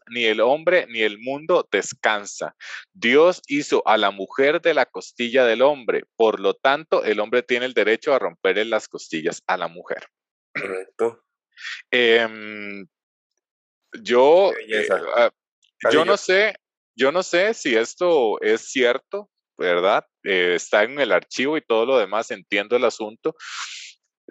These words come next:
Speaker 1: Eh, pero la actitud del Señor, pues, no deja nada más que, que ver eso, ¿verdad? Y a veces,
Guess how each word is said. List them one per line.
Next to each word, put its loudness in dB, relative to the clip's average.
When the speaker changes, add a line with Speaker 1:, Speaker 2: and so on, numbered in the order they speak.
Speaker 1:
Eh, 4
pero 6
la 4
actitud -2
del 0
Señor, -2
pues, 2
no 0
deja 2
nada 2
más -2
que, 0
que 2
ver 4
eso, 0
¿verdad? 2
Y 0
a 4
veces, 0